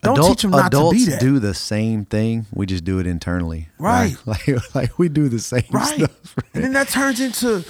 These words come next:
Speaker 1: all these evil,
Speaker 2: Well,
Speaker 1: like, depression
Speaker 2: okay.
Speaker 1: and
Speaker 2: So here's the thing. I think if you're talking, so what I hear you saying is, listen and check.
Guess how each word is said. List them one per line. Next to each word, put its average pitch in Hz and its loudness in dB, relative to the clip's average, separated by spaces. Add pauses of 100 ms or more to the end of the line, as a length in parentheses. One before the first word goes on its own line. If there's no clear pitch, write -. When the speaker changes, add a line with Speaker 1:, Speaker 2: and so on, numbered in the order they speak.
(180)
Speaker 1:
all 277 2
these 247 -2 (720)
evil, 254 2
Speaker 2:
Well, 135 4
Speaker 1:
like, 185 -6
depression 247 2
Speaker 2:
okay. - 2
Speaker 1:
and 156 -2
Speaker 2:
So - 0
here's 156 4
the 120 -4
thing. 101 -2
I 123 2
think 123 0
if 117 0
you're 110 0
talking, 120 0
so 123 2
what 113 2
I 113 4
hear 135 4
you 120 2
saying 104 2
is, 90 0
listen 113 2
and 92 2
check. - -2